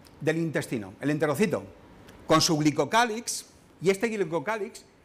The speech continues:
genera un ambiente específico para que las bacterias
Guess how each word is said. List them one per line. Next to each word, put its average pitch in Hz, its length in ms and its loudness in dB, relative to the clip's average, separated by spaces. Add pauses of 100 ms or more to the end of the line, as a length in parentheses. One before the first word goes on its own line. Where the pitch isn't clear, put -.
genera 208 520 -4 (400)
un 196 160 0
ambiente 208 800 -2 (640)
específico 196 720 2
para 165 180 -2
que 143 80 -4
las 131 180 -4
bacterias 196 720 -6